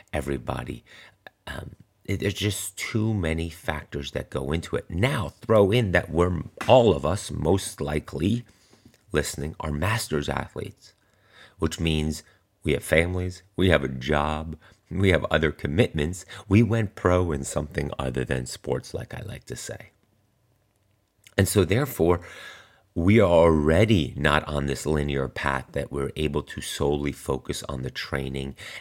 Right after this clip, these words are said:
and our recovery. We have other things in our day. So that path is for sure not linear because there's so many factors going into the equation now that make the linear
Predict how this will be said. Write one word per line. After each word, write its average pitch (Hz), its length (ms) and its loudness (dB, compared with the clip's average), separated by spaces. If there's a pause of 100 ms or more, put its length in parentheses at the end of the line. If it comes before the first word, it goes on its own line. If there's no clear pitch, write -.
(120)
and 67 300 -2
our 67 120 -2
recovery. - 720 -6 (1400)
We 87 100 0
have 76 220 2
other 71 240 -2
things 71 360 -6
in 73 100 -2
our 73 80 0
day. 95 220 -2
So - 260 -4 (240)
that 87 260 -6
path 101 300 -4
is 80 200 -6 (100)
for 80 160 -2
sure 175 460 -2
not 76 260 -4
linear 85 320 -4
because 107 360 -8
there's 101 200 -6
so - 240 -8
many 90 180 -4
factors - 640 -10
going 78 380 -6
into 80 380 -8
the 76 160 -6
equation 73 640 -8
now 76 240 -8
that 71 200 -8
make 69 240 -8
the 69 100 -10
linear 69 500 -4